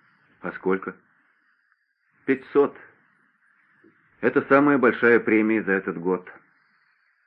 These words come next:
«Поздравляю. А её занесли в твою карточку?»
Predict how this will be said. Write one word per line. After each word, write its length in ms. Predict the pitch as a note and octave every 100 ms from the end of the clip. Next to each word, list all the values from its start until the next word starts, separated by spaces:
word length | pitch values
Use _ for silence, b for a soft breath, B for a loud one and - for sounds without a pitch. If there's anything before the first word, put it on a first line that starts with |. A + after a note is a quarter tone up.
| _ _ _ _
«Поздравляю. 680 | F2+ D#2+ F2 D#2+ D#2 D2+ C#2 _ _ _ _ _ _ _ _ B B B
А 160 | F2+
её 340 | F#2 G#2 A2 F#2+
занесли 480 | G#2 G#2 - B2 B2+
в 180 | - -
твою 220 | F#2 F#2
карточку?» 600 | F#2+ E2+ - - -